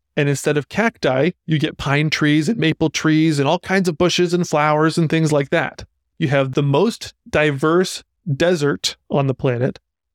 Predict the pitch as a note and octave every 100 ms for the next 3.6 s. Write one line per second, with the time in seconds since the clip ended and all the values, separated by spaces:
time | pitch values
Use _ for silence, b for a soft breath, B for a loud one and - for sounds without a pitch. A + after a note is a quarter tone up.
0 | _ D#3+ D3 C#3+ C3+ C3 D3 C3+ C3+ A3
1 | A#3+ C#3 B2+ D#3 - - - D3 - D#3+
2 | - C#3+ - E3+ G#3+ A3 - C#3+ C#3 C3
3 | C3+ - - B2 B2 C3+